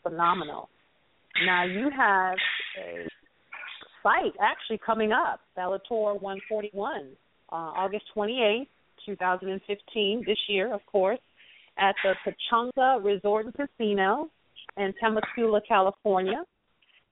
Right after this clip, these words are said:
You have this match against Rafael Butler. In preparing for a fight,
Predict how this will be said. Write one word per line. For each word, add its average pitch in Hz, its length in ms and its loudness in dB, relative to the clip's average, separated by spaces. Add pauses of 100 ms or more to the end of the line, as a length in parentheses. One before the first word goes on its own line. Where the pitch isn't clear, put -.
(120)
You 214 540 2 (120)
have 202 360 4
this 226 200 0
match 202 400 2 (160)
against 196 540 -2
Rafael 185 640 2
Butler. 180 540 -2 (960)
In - 380 -2 (100)
preparing 381 520 -2 (400)
for 254 300 4
a 214 240 -8 (220)
fight, 202 320 -4